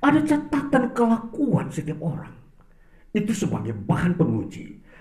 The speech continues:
Dan terlihat siapapun nama-nama yang ada di dalam se-, sebuah buku itu, itu akan tergolong ke dalam orang-orang yang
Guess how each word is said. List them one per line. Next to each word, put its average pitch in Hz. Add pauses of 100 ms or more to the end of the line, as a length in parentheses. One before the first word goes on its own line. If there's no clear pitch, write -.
(160)
Dan 139
terlihat 185
siapapun -
nama-nama 143
yang -
ada 135
di 123 (160)
dalam 240 (240)
se-, -
sebuah 180
buku - (140)
itu, - (400)
itu 180 (240)
akan 147
tergolong 131
ke 127
dalam 117
orang-orang 117
yang 98